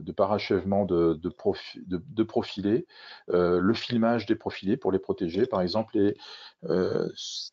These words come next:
imaginez un, un produit, euh, bâtiment qui doit rester, euh, qui, qui doit, comment dirais-je, qui doit avoir un niveau de qualité et d'aspect visuel,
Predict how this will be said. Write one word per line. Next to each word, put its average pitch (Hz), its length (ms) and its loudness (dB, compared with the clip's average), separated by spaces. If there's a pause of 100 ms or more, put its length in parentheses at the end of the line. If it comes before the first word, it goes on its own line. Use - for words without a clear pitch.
(120)
imaginez 110 1080 0
un, 104 160 2
un 104 160 2
produit, 110 520 0
euh, 90 600 6
bâtiment 104 560 0
qui - 240 -16
doit 95 160 2
rester, - 360 -6
euh, 95 260 4 (640)
qui, 110 100 -6 (180)
qui 104 80 -12
doit, 95 540 4 (1040)
comment 90 180 -6
dirais-je, 87 360 -6 (260)
qui - 160 -12
doit 101 160 2
avoir 101 220 2
un 90 80 2
niveau 101 360 0
de 98 100 0
qualité 98 600 2
et 85 40 4
d'aspect 101 340 0
visuel, 98 560 2